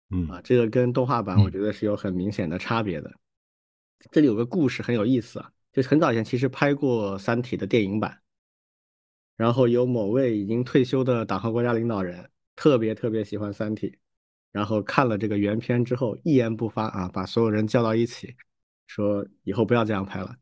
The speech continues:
Speaker 2: 然后那个就被干掉了，就没有上映。有
Speaker 1: 可以的。
Speaker 2: 传闻说，
Speaker 1: 可以的，这个领导人不错。
Speaker 2: 啊，有传闻说，啊，这个腾讯这次拍的时候也非常谦虚谨慎的，早期也跟这位前领导人有过接触。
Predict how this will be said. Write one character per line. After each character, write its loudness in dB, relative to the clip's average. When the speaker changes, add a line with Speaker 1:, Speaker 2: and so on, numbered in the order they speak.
Speaker 2:
然 0
后 4
那 4
个 2
就 2
被 2
干 0
掉 -4
了， -16
就 -4
没 0
有 0
上 2
映。 -2
有 6
Speaker 1:
可 12
以 12
的。 10
Speaker 2:
传 8
闻 2
说， -2
Speaker 1:
可 10
以 12
的， 2
这 0
个 2
领 4
导 4
人 6
不 2
错。 -4
Speaker 2:
啊， 2
有 6
传 4
闻 4
说， 0
啊， -6
这 0
个 -2
腾 0
讯 6
这 4
次 0
拍 -2
的 2
时 -6
候 -2
也 0
非 2
常 -2
谦 4
虚 2
谨 -4
慎 2
的， -10
早 -2
期 4
也 -2
跟 0
这 2
位 0
前 0
领 2
导 -2
人 -4
有 -4
过 2
接 4
触。 -8